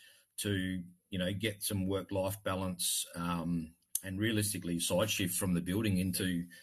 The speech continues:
farming full-time. We, we bought a small ninety acre property above Boston Bay, so just near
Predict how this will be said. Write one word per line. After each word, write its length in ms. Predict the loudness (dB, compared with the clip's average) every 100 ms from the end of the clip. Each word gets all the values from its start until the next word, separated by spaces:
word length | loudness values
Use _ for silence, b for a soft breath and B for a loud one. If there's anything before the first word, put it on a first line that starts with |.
| B
farming 460 | -4 0 0 0 0
full-time. 520 | 0 0 2 4 6
We, 180 | 4 0 -4
we 120 | 0 2
bought 220 | 2 2
a 40 |
small 380 | 2 2 2 0 -2 B B B B
ninety 300 | 2 4 4
acre 220 | 4 0
property 380 | 0 0 2 0
above 360 | 2 0 0 2
Boston 320 | 2 4 2
Bay, 180 | 2 2
so 180 | 0
just 380 | 2 2 0 0
near 280 | 0 2